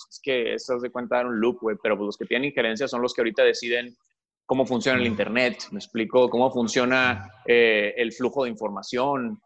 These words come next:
Speaker 1: este, cuáles, o sea, las grandes tecnologías y los grandes capitales que, pues, van, van de la mano.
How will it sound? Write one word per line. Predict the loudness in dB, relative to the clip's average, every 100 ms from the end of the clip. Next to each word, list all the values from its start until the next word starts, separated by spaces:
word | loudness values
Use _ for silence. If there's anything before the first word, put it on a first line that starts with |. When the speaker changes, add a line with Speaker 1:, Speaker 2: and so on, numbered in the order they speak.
| _ _
Speaker 1:
este, | -6 -6 -4 -2
cuáles, | 2 2 0
o |
sea, | -2
las | 0 2
grandes | 0 -2
tecnologías | -4 -2 -2 0 -2
y |
los | 0 -2
grandes | -2 -2
capitales | -4 -2 0 2 0 -2
que, | -6 -6
pues, | -6 -4
van, | 0 0 0 0
van | 2 2 0 2
de | 2
la | 2
mano. | 0 -2 -6